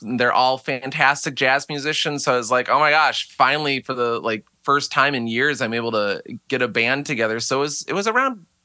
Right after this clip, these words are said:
mid twenty nineteen, I wanna say, somewhere around there that we started. We,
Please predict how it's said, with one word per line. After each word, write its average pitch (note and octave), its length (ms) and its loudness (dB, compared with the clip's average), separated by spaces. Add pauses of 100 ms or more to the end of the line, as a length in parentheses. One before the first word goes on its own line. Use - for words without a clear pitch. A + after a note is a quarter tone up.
(320)
mid E3 760 -2
twenty E3 300 0
nineteen, B2+ 400 -2
I D#3+ 80 0
wanna E3 200 2
say, F3 300 -2
somewhere D#3+ 340 -2
around D3+ 260 2
there C#3 260 0 (440)
that D3 80 -6
we C#3+ 120 2
started. C#3 560 2
We, C3 160 -6